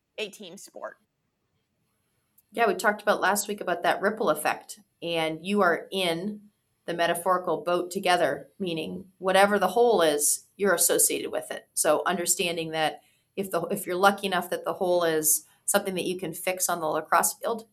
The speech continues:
Speaker 2: great, or in practice, sometimes the hole has to do with culture and people making decisions. And we talked last week about holding people accountable.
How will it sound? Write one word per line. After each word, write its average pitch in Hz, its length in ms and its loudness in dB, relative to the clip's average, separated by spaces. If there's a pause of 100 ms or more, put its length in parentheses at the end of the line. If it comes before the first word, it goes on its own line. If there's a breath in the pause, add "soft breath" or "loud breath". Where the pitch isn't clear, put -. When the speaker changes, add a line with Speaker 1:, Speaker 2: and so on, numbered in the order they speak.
(120)
Speaker 2:
great, 175 340 -2
or 156 140 0
in 160 140 -4
practice, - 600 0
sometimes 202 480 0
the 180 120 -6
hole 180 200 0
has 170 200 -2
to 165 60 -12
do 165 80 -6
with 156 140 -10
culture 214 500 -6 (320 soft breath)
and 156 240 -2
people 180 220 -6
making 175 320 -4
decisions. 170 760 -2
And 160 220 -2
we 165 100 -4
talked 165 320 0
last 170 280 4
week 190 180 -4
about 160 320 2
holding 180 240 -2
people 185 280 -6
accountable. 170 640 -2